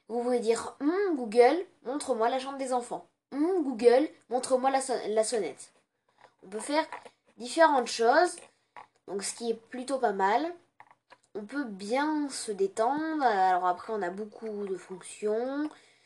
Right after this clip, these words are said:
et cetera. Donc ça marche avec, euh, l'application, euh, Google Home. Euh, on a un port U S B derrière, euh, le réveil.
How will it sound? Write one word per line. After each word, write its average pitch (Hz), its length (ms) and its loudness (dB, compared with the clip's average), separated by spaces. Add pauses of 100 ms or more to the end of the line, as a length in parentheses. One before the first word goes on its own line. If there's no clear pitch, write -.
(320)
et 190 100 -12
cetera. 220 840 2 (560)
Donc 254 200 -2
ça 302 160 0
marche 302 360 2
avec, 226 460 4
euh, 202 200 4
l'application, 208 800 -2
euh, 175 440 -4 (960)
Google 202 360 0
Home. 294 200 6 (1700)
Euh, 220 240 6
on 269 140 -2
a 277 60 4
un 269 80 4
port 339 240 10
U 381 80 6
S 349 240 2
B 311 180 -2
derrière, 233 540 0
euh, 214 340 0
le 202 120 -2
réveil. 196 360 -4